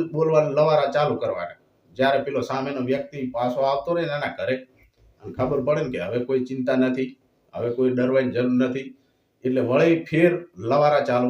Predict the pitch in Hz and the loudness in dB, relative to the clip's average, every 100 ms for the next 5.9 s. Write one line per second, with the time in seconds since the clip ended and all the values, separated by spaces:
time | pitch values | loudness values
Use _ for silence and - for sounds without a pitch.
0 | 123 117 80 - _ _ _ _ _ _ | 0 -2 -4 -14 _ _ _ _ _ _
1 | _ _ 107 131 143 151 - 170 165 160 | _ _ -12 -2 0 0 -2 2 4 4
2 | 165 160 127 143 151 151 107 127 - - | 4 4 2 0 -2 -4 -4 -8 -8 -14
3 | 98 131 147 120 123 160 131 127 123 123 | -2 -2 2 2 2 0 -2 -6 -6 -6
4 | 120 135 - 127 117 151 127 127 _ _ | -4 -6 -4 -6 -6 -6 -8 -8 _ _
5 | _ _ - 117 123 139 - 123 | _ _ -4 0 0 0 0 0